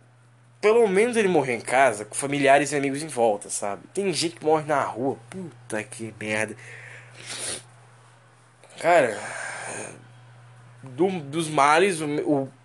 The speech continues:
pior, oh, quer dizer, dos males, o menor, sabe? Ele tava em casa, com familiares e amigos. Cara, quatro anos de luta. Olha,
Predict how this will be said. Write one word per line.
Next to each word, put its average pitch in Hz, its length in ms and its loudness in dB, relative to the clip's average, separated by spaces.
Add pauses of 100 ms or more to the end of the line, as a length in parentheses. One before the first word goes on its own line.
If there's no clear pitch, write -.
pior, 170 360 6
oh, 143 140 4
quer 143 120 -4
dizer, 123 240 -4 (360)
dos 151 260 4
males, 160 460 4
o 196 60 -2
menor, 196 580 4
sabe? 110 400 -4 (1300)
Ele 123 180 -4
tava 120 220 -2
em 113 80 -10
casa, 139 640 6
com - 80 -12
familiares 113 640 2
e 107 40 -6
amigos. 117 1500 -4
Cara, 127 380 2
quatro 123 560 -2
anos 110 200 -8
de 107 120 -10
luta. 95 440 -14
Olha, 214 400 0